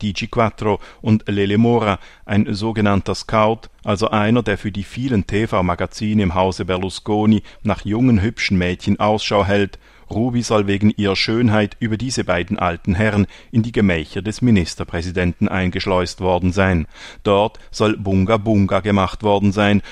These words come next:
und zwar im Beisein von zahlreichen bekannten und weniger bekannten T-V-Sternchen.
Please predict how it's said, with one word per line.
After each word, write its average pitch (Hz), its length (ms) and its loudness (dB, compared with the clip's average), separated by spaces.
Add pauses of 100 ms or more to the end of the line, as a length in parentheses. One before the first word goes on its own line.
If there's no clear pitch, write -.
und 120 240 0
zwar 110 420 2
im 120 100 2
Beisein 113 440 2
von 87 220 -4
zahlreichen 95 640 0
bekannten 92 640 -4
und 107 180 0
weniger 92 380 0
bekannten 90 560 -4
T-V-Sternchen. 104 880 0